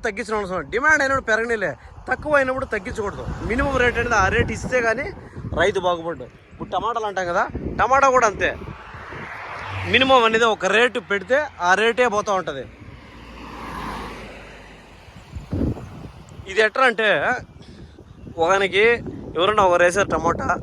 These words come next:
దాంట్లో ఒక పది లక్షలు వచ్చింది అనుకో, ఇంక అంతే, మిగతా వాళ్ళకు ఆ కడుపు నొప్పి వచ్చేస్తుంది. ఇంకా బా వాడు సంపాదించేసిన, ఈడు సంపాదించేసిన అని వేస్తారు. అట్లా కాదు, వాడు పది లక్షలు చేస్తే మనకు ఒక లక్ష వస్తుంది కదా అని వేస్తారు. అందరూ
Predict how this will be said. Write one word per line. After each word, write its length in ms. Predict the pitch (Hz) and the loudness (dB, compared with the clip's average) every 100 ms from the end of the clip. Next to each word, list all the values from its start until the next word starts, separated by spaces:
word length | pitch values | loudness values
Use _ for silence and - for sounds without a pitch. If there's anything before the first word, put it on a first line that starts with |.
| - | -2
దాంట్లో 220 | 147 156 165 | 0 2 2
ఒక 60 | 151 | 0
పది 100 | 151 175 | 0 -2
లక్షలు 200 | 143 170 | -4 -6
వచ్చింది 220 | 170 156 | -6 -6
అనుకో, 200 | 127 127 117 - - - - | -6 -6 -8 -8 -12 -10 -6
ఇంక 100 | 156 170 | 0 2
అంతే, 180 | 165 185 - 147 | 4 2 2 0
మిగతా 180 | 175 185 | 4 6
వాళ్ళకు 280 | 165 156 202 165 139 180 - - - - | 6 4 4 4 4 2 0 -8 -6 -4
ఆ 20 | 139 | -2
కడుపు 180 | 151 175 | -2 0
నొప్పి 160 | 190 151 | 0 0
వచ్చేస్తుంది. 380 | 147 139 - 107 104 | -2 -4 -6 -14 -12
ఇంకా 120 | - - - - - - - _ _ - | -14 -14 -20 -20 -20 -20 -20 _ _ 0
బా 100 | 160 170 147 | 4 6 4
వాడు 160 | 139 160 | 4 4
సంపాదించేసిన, 560 | 170 170 170 147 151 131 143 | 4 4 4 2 -6 -4 -6
ఈడు 120 | 156 | -2
సంపాదించేసిన 540 | 156 147 143 131 123 131 | -2 -2 -4 -6 -10 -10
అని 80 | 123 | -10
వేస్తారు. 300 | 117 - 110 - - _ 135 | -12 -14 -16 -18 -20 _ -4
అట్లా 160 | 151 170 | 2 6
కాదు, 200 | 165 156 117 _ _ _ - | 6 4 -4 _ _ _ 4
వాడు 160 | 147 156 | 4 6
పది 120 | 151 196 | 4 4
లక్షలు 180 | 214 202 | 4 0
చేస్తే 160 | 180 185 | -2 -2
మనకు 160 | 165 156 | -2 -2
ఒక 80 | 147 | -2
లక్ష 160 | 170 226 220 | -2 0 -2
వస్తుంది 200 | 202 175 180 | -2 -2 -2
కదా 100 | 185 | 0
అని 60 | 180 | 0
వేస్తారు. 340 | 170 175 175 - - - - - | -2 -4 -4 -6 -10 -20 -14 -8
అందరూ 360 | 190 254 285 | -4 -2 2